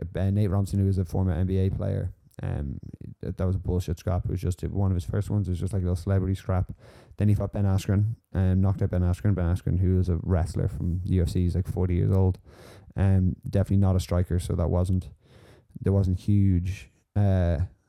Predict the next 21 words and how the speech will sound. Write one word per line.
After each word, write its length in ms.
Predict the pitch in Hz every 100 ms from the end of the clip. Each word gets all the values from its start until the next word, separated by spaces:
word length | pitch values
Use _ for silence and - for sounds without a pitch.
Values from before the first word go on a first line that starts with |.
| _ _ _ _ _ -
anticipation 640 | 104 101 - 101 104 104
for 320 | 98 95 92 78
a 60 |
fight 240 | - 107 117
there. 100 | 104
Some 180 | 123
people 280 | 110 107 101
did, 340 | 92 95 92 -
but 160 | 95
I, 200 | - 85 -
um, 460 | 92 90 85 85 87 - - - - _ -
I 60 | 110
think 360 | 101 95 - - _ _ _
the, 220 | 104 98 -
the 80 | 101
nature, 320 | 101 101 92
the 120 | 104
way 140 | 101 98
that 100 | 92
Jake 280 | 98 98
can, 220 | - 98